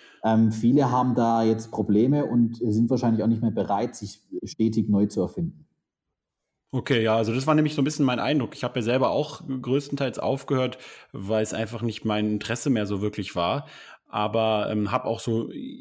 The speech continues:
Speaker 2: verfolgt es immer noch so und guck mir die alten Kanäle immer noch so an, die damals
Speaker 1: Mhm.
Speaker 2: zu meiner Zeit, so Flavio und Muskelmacher und wie sie alle heißen. Und, und seh aber, wenn ich jetzt das Ganze vergleiche mit den,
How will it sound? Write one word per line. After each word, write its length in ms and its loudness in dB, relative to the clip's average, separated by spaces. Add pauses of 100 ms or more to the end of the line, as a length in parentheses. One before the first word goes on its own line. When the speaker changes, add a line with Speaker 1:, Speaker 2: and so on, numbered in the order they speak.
Speaker 2:
verfolgt 520 0
es 100 -2
immer 180 -2
noch 140 -2
so 280 -4
und 340 -4
guck 200 -12
mir 60 0
die 140 0
alten 260 -2
Kanäle 400 0
immer 180 2
noch 140 2
so 140 -4
an, 280 0
die 120 -2
damals 340 0
Speaker 1:
Mhm. 40 2
Speaker 2:
zu 80 2
meiner 280 0
Zeit, 320 -2
so 100 -6
Flavio 800 2
und 160 0
Muskelmacher 720 0
und 160 -2
wie 60 -6
sie 120 -2
alle 160 2
heißen. 520 -2 (400)
Und, 340 2
und 260 -2
seh 300 4
aber, 220 2
wenn 100 2
ich 140 0
jetzt 240 -4
das 180 -4
Ganze 320 0
vergleiche 640 0
mit 200 2
den, 300 0